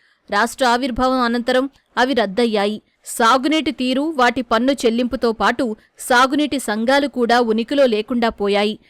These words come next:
దీంతో పాత సంఘాలు నిర్వీర్యం అవ్వడంతో నిధుల కొరత ఏర్పడింది. చిన్ననీటి వనరుల పరిరక్షణ,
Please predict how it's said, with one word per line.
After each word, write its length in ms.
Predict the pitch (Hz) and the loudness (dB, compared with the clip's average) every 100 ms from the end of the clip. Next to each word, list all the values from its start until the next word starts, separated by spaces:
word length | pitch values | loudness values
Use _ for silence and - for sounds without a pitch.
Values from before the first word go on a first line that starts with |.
| _ - | _ -6
దీంతో 380 | 247 277 262 254 | -2 2 2 2
పాత 320 | 240 240 269 | 2 0 0
సంఘాలు 420 | 254 233 240 262 | -2 0 2 2
నిర్వీర్యం 560 | 254 208 208 254 254 226 | 2 0 0 0 0 0
అవ్వడంతో 520 | 214 226 226 233 269 _ _ 226 | 0 -2 0 0 0 _ _ -2
నిధుల 280 | 233 294 285 | 0 2 0
కొరత 360 | 233 233 262 | 0 0 0
ఏర్పడింది. 680 | 247 196 - 214 220 220 - _ _ - | 0 0 -2 -2 0 -4 -8 _ _ -4
చిన్ననీటి 440 | 254 294 311 302 277 | 0 2 0 -2 0
వనరుల 360 | 254 262 254 | 2 2 2
పరిరక్షణ, 680 | 247 220 226 240 - 247 | 2 0 0 -2 -2 -2